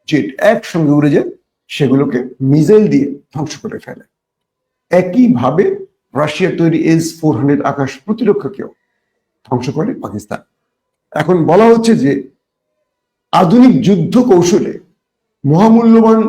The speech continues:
আকাশ প্রতিরক্ষা বলি, যুদ্ধ বিমান বলি, এগুলো অসহায় স্যাটেলাইটের কাছে, এগুলো অসহায় ইনভিজিবল সিস্টেম বা নেটওয়ার্কের কাছে, এগুলো ইলেকট্রনিক্স ওয়ারফেয়ারের কাছে এখন অসহায়। এখন যুদ্ধ করবেন সেনা সদস্য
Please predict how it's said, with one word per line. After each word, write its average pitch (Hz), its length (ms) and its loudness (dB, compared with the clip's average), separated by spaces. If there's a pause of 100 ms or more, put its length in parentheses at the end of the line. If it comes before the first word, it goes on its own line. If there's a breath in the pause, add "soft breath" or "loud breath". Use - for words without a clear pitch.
(140)
আকাশ 165 360 -4
প্রতিরক্ষা 185 500 0
বলি, 170 200 0
যুদ্ধ 147 320 -2
বিমান 151 360 2
বলি, 131 200 0 (580)
এগুলো 185 300 4 (100)
অসহায় 156 460 -4
স্যাটেলাইটের 127 560 -4
কাছে, - 240 -16 (120)
এগুলো 180 240 2
অসহায় 160 520 -4 (340)
ইনভিজিবল 180 640 2
সিস্টেম 190 480 -6
বা 151 80 -2
নেটওয়ার্কের 170 580 -4
কাছে, - 240 -16 (140)
এগুলো 165 220 2 (140)
ইলেকট্রনিক্স 175 540 -2
ওয়ারফেয়ারের 175 560 -2
কাছে 131 180 -6
এখন 139 200 -18
অসহায়। - 460 -20 (1200)
এখন 202 220 -2 (680)
যুদ্ধ 156 280 0
করবেন 185 360 0
সেনা 156 380 -2
সদস্য 139 340 -4